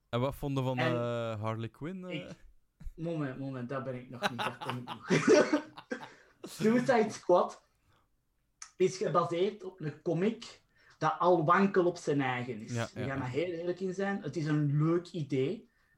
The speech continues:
Speaker 1: Ja.
Speaker 2: Maar het is iets van, dat moet een hele speciale aanpak krijgen voor daar iets deftig van te maken. En dan moet weten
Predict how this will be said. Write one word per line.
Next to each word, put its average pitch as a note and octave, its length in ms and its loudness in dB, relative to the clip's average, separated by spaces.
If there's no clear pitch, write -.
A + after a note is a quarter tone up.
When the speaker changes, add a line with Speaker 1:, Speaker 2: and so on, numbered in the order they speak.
Speaker 1:
Ja. G#2 280 -10
Speaker 2:
Maar E3 280 -4
het D#3 140 -6
is G#3 200 -2
iets G3+ 320 -2
van, F3 340 0
dat D3 180 2
moet E3 240 0
een D3+ 280 -4
hele F3 460 2
speciale C#3 640 -6
aanpak D#3+ 460 -4
krijgen G3 500 -12
voor D#3+ 200 0
daar D3+ 200 -2
iets A#2+ 200 -10
deftig C#3+ 540 -8
van A2+ 200 -12
te - 120 -16
maken. A2+ 340 -16
En B2 60 -12
dan A#2 120 -8
moet D3 260 -6
weten D3 400 -4